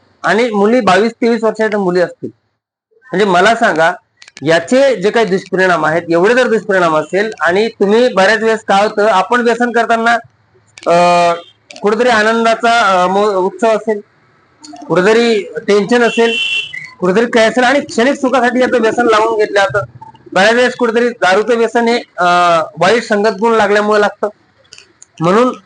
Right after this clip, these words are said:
वाईट संगत गुण लागू देऊ नका. वयाच्या किशोर वयामध्ये, मी आजही सांगतो, किशोर वयामध्ये लागलेलं व्यसन तुम्हाला त्यातून सुटकारा कितीही प्रयत्न केला तरी शक्यतोवर, अ, मिळत नाही. म्हणून आपण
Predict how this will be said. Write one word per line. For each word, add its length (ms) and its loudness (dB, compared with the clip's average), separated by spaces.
वाईट 300 2
संगत 200 2
गुण 220 0
लागू 240 4
देऊ 120 0
नका. 260 0
वयाच्या 420 0
किशोर 360 0
वयामध्ये, 420 0
मी 100 0
आजही 300 0
सांगतो, 240 -4
किशोर 240 0
वयामध्ये 360 2
लागलेलं 280 2
व्यसन 280 -2
तुम्हाला 420 0
त्यातून 280 0
सुटकारा 380 -2
कितीही 320 -2
प्रयत्न 300 0
केला 200 0
तरी 140 2
शक्यतोवर, 640 0
अ, 180 2
मिळत 360 0
नाही. 220 -6
म्हणून 380 2
आपण 480 0